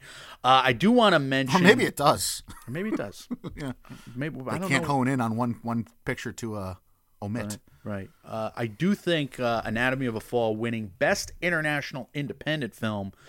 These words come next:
Speaker 1: is important for all the reasons I mentioned last time. That is actually has an Oscar crossover stat where if you win it, you get nominated, like, eighty percent of the time. And if you're nominated,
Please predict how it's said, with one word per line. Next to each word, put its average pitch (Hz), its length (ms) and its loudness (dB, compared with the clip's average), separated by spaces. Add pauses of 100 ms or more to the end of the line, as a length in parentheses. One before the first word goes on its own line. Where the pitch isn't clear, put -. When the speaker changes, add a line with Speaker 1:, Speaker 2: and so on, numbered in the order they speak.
(260)
Speaker 1:
is 123 120 -2
important 120 500 -2
for 120 140 0
all 117 100 4
the 117 80 0
reasons 113 380 -4
I 107 120 -2
mentioned 107 520 -6
last 120 440 -2
time. 98 300 -6
That 113 120 -4
is 123 220 -6 (160)
actually 113 420 -4
has 104 240 -6
an 98 240 -14
Oscar 101 400 -6
crossover 101 640 -8
stat 95 400 -6
where 98 160 -6
if 95 140 -12
you 101 80 -10
win 117 220 -2
it, 117 180 -2 (320)
you 104 80 -8
get 98 160 -2
nominated, 104 720 -2
like, 98 260 -8
eighty 110 220 -2
percent 107 340 -6
of 104 60 -2
the 101 80 -6
time. 101 480 -4 (260)
And 110 80 -2
if 104 100 -4
you're 101 100 -4
nominated, 113 760 4